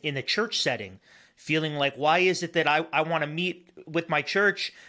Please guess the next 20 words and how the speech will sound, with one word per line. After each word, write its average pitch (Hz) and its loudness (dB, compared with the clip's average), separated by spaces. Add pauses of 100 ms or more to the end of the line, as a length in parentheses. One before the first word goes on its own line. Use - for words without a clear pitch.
(140)
I 147 2
don't 185 2
wanna 180 0
cover 175 -2
my 160 2
face, 190 0
and 165 -2
yet 165 2
I'm 170 -2
being 160 -4
told 165 0
I 143 2
need 175 -6
to, 196 -2
and 170 -2
my 135 0
conscience 175 -4
is 147 -8
being 160 -4
betrayed." 160 -2